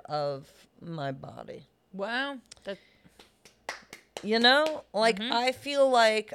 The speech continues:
Speaker 1: I'm loving a face mask more than ever now.
Speaker 2: Yeah.
Speaker 1: I'm, I bought these yoga toes. These things.
Speaker 2: <laughs>
Speaker 1: Okay.
Speaker 2: You
Speaker 1: All right.
Speaker 2: want
Speaker 1: Let me, let me ask you guys this. Does anyone here have a crooked toe?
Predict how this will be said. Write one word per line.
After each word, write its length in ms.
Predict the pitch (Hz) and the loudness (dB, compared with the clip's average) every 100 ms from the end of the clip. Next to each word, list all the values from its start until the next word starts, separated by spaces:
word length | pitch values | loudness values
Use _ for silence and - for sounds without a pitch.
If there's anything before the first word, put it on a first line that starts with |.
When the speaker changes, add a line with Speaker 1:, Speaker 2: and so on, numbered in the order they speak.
| - | -8
Speaker 1:
I'm 280 | 208 208 196 | -2 0 0
loving 720 | 185 190 202 226 240 311 285 | -4 0 4 4 4 -2 -2
a 80 | 254 | -4
face 580 | - 202 196 196 - | -4 -4 -4 -4 -8
mask 600 | 185 190 180 175 175 - 139 | -4 0 2 0 -4 -10 -14
more 360 | 165 180 170 170 | -4 2 4 4
than 220 | 165 170 | 2 0
ever 320 | 165 147 156 | 0 0 -2
now. 500 | 147 143 139 139 139 135 | -4 -4 -4 -4 -6 -6
Speaker 2:
Yeah. 280 | 208 208 160 _ _ _ _ _ - | -2 -2 -2 _ _ _ _ _ 0
Speaker 1:
I'm, 540 | 202 202 202 196 202 - | 4 4 4 2 -2 -2
I 100 | 220 | 0
bought 360 | 208 226 254 285 | 2 2 2 0
these 260 | 277 233 | -8 -10
yoga 380 | 175 202 190 190 | -4 0 0 0
toes. 840 | 185 190 165 160 151 151 - - - _ _ _ _ | -4 0 2 2 0 -4 -10 -16 -18 _ _ _ _
These 360 | - 202 262 269 | -10 -6 -4 -2
things. 220 | - 262 180 | 0 0 4
Speaker 2:
<laughs> 40 | |
Speaker 1:
Okay. 240 | 285 269 - | 6 6 6
Speaker 2:
You 80 | 247 | 10
Speaker 1:
All 60 | |
right. 140 | 311 214 | 10 10
Speaker 2:
want 120 | 180 | 6
Speaker 1:
Let 100 | 311 | 4
me, 60 | 440 277 - _ | 4 0 -2 _
let 140 | - 339 | -6 2
me 100 | 392 | 4
ask 180 | 262 - | 4 4
you 80 | |
guys 200 | 196 165 | 2 2
this. 160 | 160 - - - - | -2 -10 -14 -20 -2
Does 60 | 381 | 6
anyone 240 | 508 523 | 8 10
here 160 | 440 392 | 12 12
have 140 | 359 | 12
a 40 | 294 | 10
crooked 380 | - 285 277 - | 10 8 8 8
toe? 320 | 247 226 | 12 12